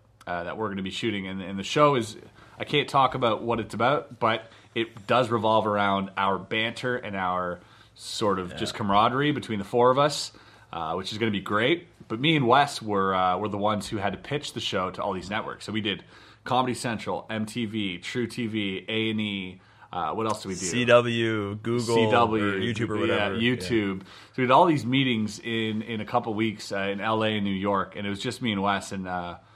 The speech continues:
Speaker 1: we would, uh, the night before, we would always go to, like, the Comedy Store or the New York Comedy
Speaker 2: Yeah.
Speaker 1: Club, and just, just literally get drunk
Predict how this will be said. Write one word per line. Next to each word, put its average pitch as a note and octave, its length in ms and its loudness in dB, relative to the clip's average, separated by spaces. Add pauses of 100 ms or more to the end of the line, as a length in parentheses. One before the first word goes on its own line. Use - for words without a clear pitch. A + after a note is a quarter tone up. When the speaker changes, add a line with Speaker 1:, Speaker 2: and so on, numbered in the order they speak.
(260)
Speaker 1:
we A#2+ 200 0
would, A#2+ 240 0
uh, F#2+ 400 2 (400)
the A2+ 120 -4
night B2+ 240 4
before, A#2 480 4
we A2 140 2
would A2 100 2
always G#2 260 4
go G#2+ 120 2
to, G2+ 80 0
like, G2 240 -4
the - 60 -14
Comedy A#2 400 2
Store F#2+ 540 -2
or G2 200 -6
the F#2+ 80 -6
New G2+ 100 -2
York G2 160 -2
Comedy A2+ 300 2
Speaker 2:
Yeah. - 80 -6
Speaker 1:
Club, F2+ 320 -2 (400)
and G#2+ 260 0
just, D3+ 360 0 (380)
just G3 280 -2
literally A#2+ 440 6
get F#2+ 200 0
drunk F2+ 420 -2